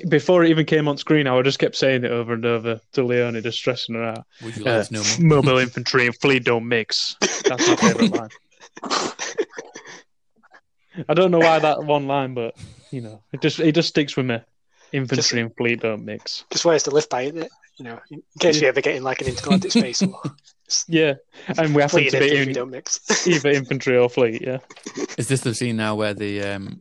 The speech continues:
Speaker 2: they get the Death from Above tattoos and so they're a little squaddy?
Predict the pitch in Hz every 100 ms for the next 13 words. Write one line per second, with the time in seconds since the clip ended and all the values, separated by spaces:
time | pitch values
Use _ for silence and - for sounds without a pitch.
0 | - 110 110 - 101 95 95 107 98 107
1 | 95 104 95 - _ _ _ _ _ -
2 | 117 92 104 98 95 95 95 - _ _
3 | _ _ _ - - 95 92 90 80 -
4 | 98 95 90